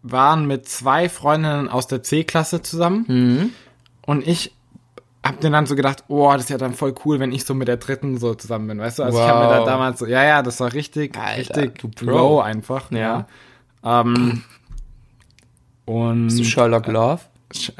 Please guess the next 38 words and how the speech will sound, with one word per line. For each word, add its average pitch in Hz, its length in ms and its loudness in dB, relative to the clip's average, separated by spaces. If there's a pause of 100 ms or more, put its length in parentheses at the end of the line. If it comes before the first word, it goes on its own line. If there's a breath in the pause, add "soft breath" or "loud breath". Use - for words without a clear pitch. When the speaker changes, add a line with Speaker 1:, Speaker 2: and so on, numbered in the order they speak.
(120)
Speaker 1:
ja, 107 160 -4
genau. 123 320 -2 (260)
Niklas 127 680 0 (180)
<laughs> - 340 -8
Love 120 420 2 (220)
Detective. 113 600 -2 (120)
Speaker 2:
Ja. 113 400 2 (580 loud breath)
Speaker 1:
Ähm, 131 600 2 (240)
genau, 165 180 4
aber 135 180 4
es 151 120 0
hat 175 100 2
dann 175 140 2
tatsächlich 151 480 -6
auch, 135 260 -4
also 120 200 -6 (400)
wir 113 200 -6
haben, 147 220 -4
ich - 160 -14
weiß 127 120 -14
gar 127 100 -12
nicht 113 100 -10
mehr, 110 80 -14
genau, 123 220 -2
wir 131 60 -2
haben, 127 240 -2
wir 117 100 -8
haben 120 120 -2
geschrieben 175 420 0
gehabt 180 280 2
und 127 100 0
es 117 140 -2
war 123 80 2
dann 123 220 -2 (200)
im 117 460 -2
Januar 170 580 2
war 180 160 2
das, 190 220 -4